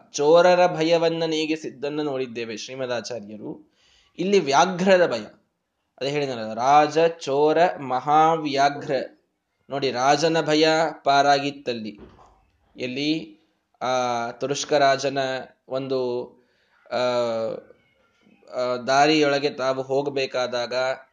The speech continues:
ಅವನು ಇವರಿಗೆ ಅರ್ಧ ರಾಜ್ಯ ಸಮರ್ಪಣೆ ಮಾಡುವಂತಹ ಬುದ್ಧಿಯನ್ನ ಪಡೆಯುವಷ್ಟರ ಮಟ್ಟಿಗೆ. ಇನ್ನು ಮೊದಲೇನೆ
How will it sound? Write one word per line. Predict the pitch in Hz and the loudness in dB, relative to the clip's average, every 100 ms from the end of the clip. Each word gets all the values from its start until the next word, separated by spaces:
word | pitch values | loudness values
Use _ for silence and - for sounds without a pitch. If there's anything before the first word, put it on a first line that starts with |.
| _ _ _ _ - | _ _ _ _ -2
ಅವನು | 135 151 160 175 175 | 2 2 2 2 2
ಇವರಿಗೆ | 165 156 156 156 160 | 0 2 2 4 4
ಅರ್ಧ | 151 139 143 151 | 4 2 0 0
ರಾಜ್ಯ | 139 143 151 160 | 4 4 2 -4
ಸಮರ್ಪಣೆ | 160 147 147 - 147 | -2 -2 -4 -2 -2
ಮಾಡುವಂತಹ | 143 139 139 139 - 139 | -2 -2 0 -2 0 -2
ಬುದ್ಧಿಯನ್ನ | 131 131 139 135 139 | -2 -8 -6 -6 -4
ಪಡೆಯುವಷ್ಟರ | 131 127 123 120 - 123 | -4 -4 -2 -4 -6 -10
ಮಟ್ಟಿಗೆ. | 117 104 110 | -10 -12 -16
ಇನ್ನು | - 147 156 165 | -8 -4 0 0
ಮೊದಲೇನೆ | 165 131 131 156 160 165 170 165 | 0 -2 0 4 4 4 0 -4